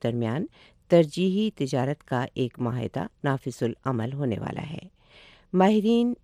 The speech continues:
اس سمجھوتے سے پہلے ہی یہ پیش گوئی کر رہے ہیں کہ یہ ترجیحی تجارتی معاہدہ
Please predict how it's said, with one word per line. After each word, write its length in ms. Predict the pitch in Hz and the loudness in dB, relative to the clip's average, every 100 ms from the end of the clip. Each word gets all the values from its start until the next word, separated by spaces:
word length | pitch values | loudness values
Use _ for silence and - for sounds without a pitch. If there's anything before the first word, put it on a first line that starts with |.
| - | -6
اس 120 | 160 | -2
سمجھوتے 500 | - 156 160 147 147 143 | 0 0 0 -4 -4 -4
سے 80 | 147 | -2
پہلے 340 | 127 120 139 | 0 0 0
ہی 260 | 175 175 170 | -2 -2 -2
یہ 60 | - | -2
پیش 280 | 127 120 - | -2 -4 -4
گوئی 140 | 135 120 | -2 -2
کر 200 | - 117 | -4 -4
رہے 100 | 110 | -4
ہیں 320 | 123 151 214 392 - - _ | -2 -2 -4 -8 -18 -20 _
کہ 80 | 175 | 0
یہ 120 | 170 - | 0 2
ترجیحی 540 | 147 135 160 165 185 - | -2 -2 -4 -2 -4 -4
تجارتی 480 | 131 127 120 107 | -2 -2 -2 -2
معاہدہ 460 | 120 113 110 107 | -2 -2 -4 -4